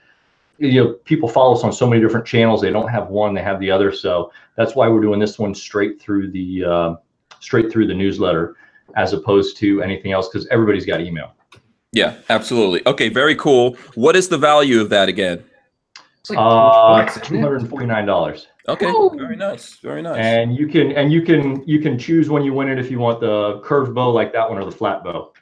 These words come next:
Speaker 2: Flat,
Speaker 1: If I had
Speaker 2: okay.
Speaker 1: it to do over again, I probably would have gotten the flat bow on this one instead of the curve.
Speaker 3: I've
Speaker 1: But,
Speaker 3: never,
Speaker 1: um,
Speaker 3: I've never shot a flat bow, but I keep hearing people say that they like 'em better. They
Speaker 2: Yeah.
Speaker 3: like the
Speaker 1: There
Speaker 3: flat
Speaker 1: are
Speaker 3: bow
Speaker 1: a ton of, there are a ton of different flat bows out there. Um,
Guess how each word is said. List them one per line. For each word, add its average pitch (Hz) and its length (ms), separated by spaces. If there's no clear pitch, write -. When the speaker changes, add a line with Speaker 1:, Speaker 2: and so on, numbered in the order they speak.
Speaker 2:
Flat, 101 220
Speaker 1:
If - 40
I 151 120
had - 80
Speaker 2:
okay. 160 140
Speaker 1:
it 156 120
to 147 60
do 139 200
over 147 240
again, 156 200
I 98 100
probably 120 540
would 107 120
have 98 120
gotten 107 260
the - 80
flat 107 380
bow 117 140
on 120 120
this 120 160
one 120 100
instead 104 240
of 92 60
the 85 60
curve. 117 480
Speaker 3:
I've 226 140
Speaker 1:
But, 226 120
Speaker 3:
never, 226 240
Speaker 1:
um, 233 260
Speaker 3:
I've 196 120
never 240 240
shot 208 360
a - 20
flat 170 380
bow, 127 160
but 123 120
I 135 60
keep 226 280
hearing 202 360
people 165 320
say 139 280
that 117 120
they 120 100
like 123 220
'em 113 140
better. 110 280
They 135 80
Speaker 2:
Yeah. - 80
Speaker 3:
like - 80
the 131 40
Speaker 1:
There 120 240
Speaker 3:
flat - 100
Speaker 1:
are 156 160
Speaker 3:
bow 117 80
Speaker 1:
a 104 60
ton 165 240
of, - 200
there 139 240
are 143 80
a 113 100
ton 160 240
of 147 80
different 113 300
flat 98 240
bows 85 220
out 78 180
there. - 300
Um, 92 540